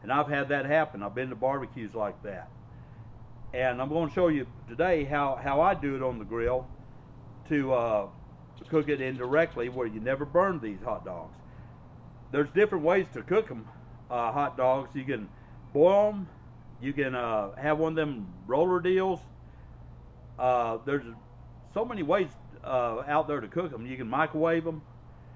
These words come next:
Uh, but I like 'em like this because whenever I make 'em like this, they come out with that snap to 'em, and that's, that's what I like. And basically what we're doing today, I'm gonna make,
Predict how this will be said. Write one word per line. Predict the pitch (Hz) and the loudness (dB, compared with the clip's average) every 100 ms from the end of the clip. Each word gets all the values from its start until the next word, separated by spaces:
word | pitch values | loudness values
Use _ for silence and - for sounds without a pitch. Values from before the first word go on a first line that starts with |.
| - - - - | -20 -20 -20 0
Uh, | 131 127 | 4 4
but | 117 123 113 - - | 2 -2 -4 -10 0
I | 175 | 2
like | 226 208 165 | 2 0 -2
'em | 156 | 4
like | 156 135 - | 4 4 2
this | 156 - | 2 2
because | 110 - 135 113 - - 120 | -8 0 0 0 -4 -16 -6
whenever | 131 160 | -4 0
I | 185 | 0
make | 185 185 | 0 -2
'em | 175 | -2
like | 170 160 | -2 -2
this, | 180 180 - | 0 0 -2
they | 110 | -4
come | 151 | 0
out | 156 147 - 139 | 2 2 0 -6
with | 139 | -4
that | 123 107 | 0 -2
snap | - - 160 160 - | -4 -2 -2 -2 -2
to | 160 156 | 0 0
'em, | 156 - - - - - | -2 -8 -18 -18 -18 -14
and | 131 | 0
that's, | 143 147 - - | 0 0 -4 -4
that's | 131 139 | -4 0
what | 135 | 2
I | 127 | 2
like. | 120 117 107 80 - - - - - - - - - - - - - - - - - - - | 2 0 -2 -4 -10 -20 -18 -18 -16 -18 -18 -18 -16 -16 -16 -16 -16 -16 -14 -14 -14 -14 -4
And | 131 123 123 | -2 0 2
basically | 226 202 156 | 2 4 6
what | 151 143 | 6 6
we're | 127 | 2
doing | 160 151 | 2 2
today, | 120 120 165 147 | 2 4 6 6
I'm | 127 135 | 4 2
gonna | 131 131 | -2 0
make, | 123 | -2